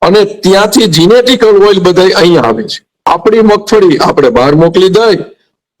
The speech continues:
અને આપણને ઈ ખબર જ નથી. સૌરાષ્ટ્રની મગફળીનું પીનટ બટર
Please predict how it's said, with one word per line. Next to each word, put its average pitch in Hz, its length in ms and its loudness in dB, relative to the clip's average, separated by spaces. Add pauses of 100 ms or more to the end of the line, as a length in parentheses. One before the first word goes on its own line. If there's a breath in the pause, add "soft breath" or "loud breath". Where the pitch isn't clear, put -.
(240)
અને 202 420 0 (500)
આપણને 202 400 0
ઈ 214 140 2
ખબર 180 360 0
જ 196 180 -2
નથી. 196 180 0
સૌરાષ્ટ્રની 190 840 2
મગફળીનું 170 840 0
પીનટ 160 480 -2
બટર 151 420 0